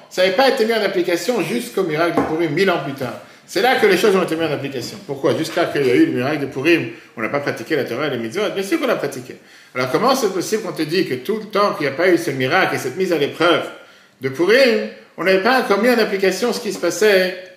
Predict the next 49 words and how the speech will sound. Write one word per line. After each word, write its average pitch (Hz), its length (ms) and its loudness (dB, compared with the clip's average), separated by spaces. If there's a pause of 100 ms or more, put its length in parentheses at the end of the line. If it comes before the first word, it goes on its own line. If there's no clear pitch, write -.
(140)
quand 175 180 -6
on - 20 -2
a 156 60 0
reçu 143 240 -2
le 156 80 2
Matan 131 240 -4
Torah ? 110 260 -12 (140)
Et 127 60 -2
l'explication, 127 480 -6
la 101 80 -10
vérité. 107 260 -14 (640)
Qu'a 160 120 2
priori, 180 380 2
on 254 120 2
ne - 40 -4
trouve 165 240 -4
pas 190 240 4
que 143 160 -2
cette 170 240 0
décision 147 540 -2
de 135 80 -2
ne 117 80 -2
pas 170 180 0
se 160 120 -4
prosterner, 151 760 0 (720)
comme 143 180 -2
la, 135 100 0
la, 117 680 -4 (100)
la 104 80 -4
Megillah 110 280 0
nous 143 80 -2
raconte 185 300 -2
ici, 147 260 -4
que 123 60 -6
Mordechai 107 380 -2
était 127 120 -2
assis 113 200 -2
à 139 60 0
la 120 100 -2
porte 165 240 2
du 139 80 -8
palais 139 360 4 (220)
et 113 60 -2
ne 120 40 0
se 117 100 -6
prosternait 127 380 -6
pas 135 160 -2
au 120 40 -2
palais, 110 280 -6